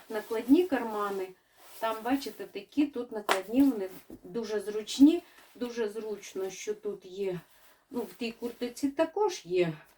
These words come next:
ці манжети. І, і тут ось в мене була така, мені не подобалася пляма від праски, і я його, і я зробила таку аплікацію.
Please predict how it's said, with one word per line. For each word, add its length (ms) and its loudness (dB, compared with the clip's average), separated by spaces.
ці 220 0
манжети. 880 -4
І, 300 8
і 160 4
тут 380 0
ось 220 0
в 40 -16
мене 280 -4
була 380 -8
така, 460 -6
мені 240 -6
не 160 0
подобалася 1080 -4
пляма 540 0
від 220 -10
праски, 840 0
і 260 0
я 160 -6
його, 380 -10
і 140 -8
я 200 2
зробила 500 -4
таку 320 -10
аплікацію. 920 -8